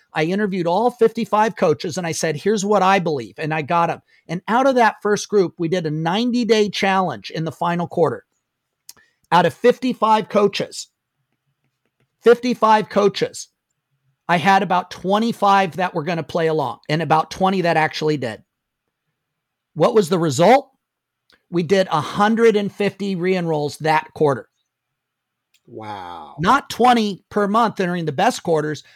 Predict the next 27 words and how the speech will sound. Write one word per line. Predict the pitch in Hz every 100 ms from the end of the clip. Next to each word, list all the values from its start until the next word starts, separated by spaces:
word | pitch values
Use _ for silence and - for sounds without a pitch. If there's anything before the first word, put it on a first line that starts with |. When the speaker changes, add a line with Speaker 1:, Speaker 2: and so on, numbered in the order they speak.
| _ -
Speaker 1:
not | 175 247 -
seven | - 254 226 180
per | 190 185
quarter, | 185 175 175
'cause | 165
that | 180 214
was | 208 160
the | 185 185 _ -
apples | 175 185 185
to | - -
apples | 180 202 180 -
was | 143
seven | 185 170 180
to | -
ten. | 190 165 107 _ _ _
So | - 151
not | 180 220 -
thirty, | 262 254 196
we | 165 170
did | 175
a | 160
hundred | 180 180 -
fifty, | 180 - 139
but | 160
it | -
gets | 175 -
better. | 180 165 127